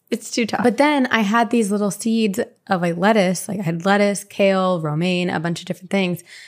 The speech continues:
Speaker 2: And I planted them, and they were budding. They, uh, like, they sprouted little, like, beautiful, tiny baby.
Speaker 1: No way.
Speaker 2: But then I think critters ate
Speaker 1: But
Speaker 2: them.
Speaker 1: then you went away.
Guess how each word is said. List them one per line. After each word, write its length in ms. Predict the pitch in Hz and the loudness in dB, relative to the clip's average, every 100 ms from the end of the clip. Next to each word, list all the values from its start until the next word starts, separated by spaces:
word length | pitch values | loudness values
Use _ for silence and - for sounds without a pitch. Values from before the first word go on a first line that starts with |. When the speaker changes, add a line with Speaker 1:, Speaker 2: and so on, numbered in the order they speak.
| - | -4
Speaker 2:
And 80 | 190 | 0
I 60 | 190 | 0
planted 400 | - 214 226 190 | 2 2 2 0
them, 280 | 180 175 - | -2 -2 0
and 140 | 196 | 0
they 80 | 196 | 2
were 200 | 190 196 _ | 0 -4 _
budding. 540 | 180 180 226 214 170 175 - - | -2 2 4 4 0 -4 -10 -6
They, 100 | 262 | 0
uh, 100 | 226 | 2
like, 120 | 208 | 2
they 120 | 220 | 0
sprouted 580 | 202 - 226 214 247 202 | 0 0 0 2 0 -2
little, 320 | 214 214 208 208 - _ _ | -2 -2 -4 -8 -20 _ _
like, 200 | 208 196 | -6 -4
beautiful, 680 | 214 214 247 254 - 269 269 | -4 -2 0 -2 0 2 2
tiny 460 | 262 226 226 240 | -2 -2 2 2
baby. 420 | 220 202 202 208 214 | 0 0 0 4 4
Speaker 1:
No 260 | 202 208 | 6 4
way. 360 | 247 214 202 208 | 2 0 0 0
Speaker 2:
But 140 | 202 | 2
then 440 | 196 190 180 175 170 _ 233 - | 2 2 0 -4 -8 _ -6 0
I 120 | 190 | 0
think 220 | 190 196 | 2 -2
critters 460 | 190 180 170 175 170 - | -2 -2 -2 -2 -6 -6
ate 180 | 180 170 | -4 0
Speaker 1:
But 80 | 220 | 2
Speaker 2:
them. 80 | |
Speaker 1:
then 80 | 214 | 2
you 80 | 202 | 2
went 120 | 196 | 0
away. 460 | 190 185 - 208 | -2 -2 -4 -8